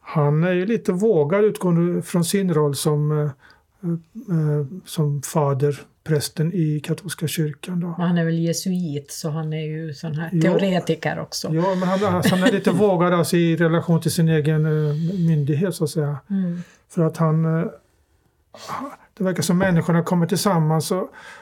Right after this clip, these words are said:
Speaker 1: när de, när de lever under det här hotet, pesten, så får de, så, så kommer de samman och får samma livsfilosofi på något sätt. De smälter ihop. I, jag tänkte jag skulle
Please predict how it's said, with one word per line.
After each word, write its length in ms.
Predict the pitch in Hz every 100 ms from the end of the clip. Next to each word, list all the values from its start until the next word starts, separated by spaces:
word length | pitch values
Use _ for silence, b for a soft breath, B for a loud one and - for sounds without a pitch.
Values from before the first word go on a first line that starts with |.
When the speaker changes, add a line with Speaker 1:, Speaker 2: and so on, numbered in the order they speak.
| B
Speaker 1:
när 140 | 165
de, 360 | 165 202 226 226 180
när 80 |
de 100 | 180 175
lever 320 | 165 151 170
under 260 | 190 185
det 80 | 185
här 160 | 175 165
hotet, 500 | 156 160 147 160 -
pesten, 520 | 175 151 - 180 180 - B B
så 160 | B 185
får 240 | - 175
de, 380 | 156 165 165 165 240 196 180
så, 140 | 359 - -
så 520 | - 240 196 165 185 277 214 - _
kommer 260 | - 175 170
de 120 | 170
samman 420 | - 190 160 156
och 80 | 156
får 80 | 175
samma 400 | 160 190 151 156
livsfilosofi 840 | 165 175 - 170 151 143 170 262 294
på 60 | 214
något 100 | 180
sätt. 100 | 175
De 100 | 170
smälter 420 | - 175 - 170
ihop. 440 | 165 226 170 - - B B B B -
I, 220 | 208 165
jag 760 | 165 - - - - _ _ _
tänkte 300 | 202 175 -
jag 60 | 165
skulle 420 | - 170 170